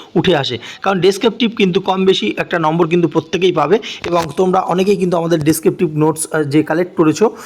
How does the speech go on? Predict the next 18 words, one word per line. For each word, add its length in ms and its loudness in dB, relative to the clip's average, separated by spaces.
তো 300 4
যারা 220 2
করোনি, 440 0
আহ, 60 0
নিচে 260 2
লিংক 320 2
রয়েছে, 200 4
তোমরা 200 2
সেখান 240 0
থেকে 140 -2
কালেক্ট 260 -4
করে 120 2
নিতে 160 2
পারো। 140 2
তো 120 0
আজকে 340 -2
আমরা 160 0
দেখব 360 2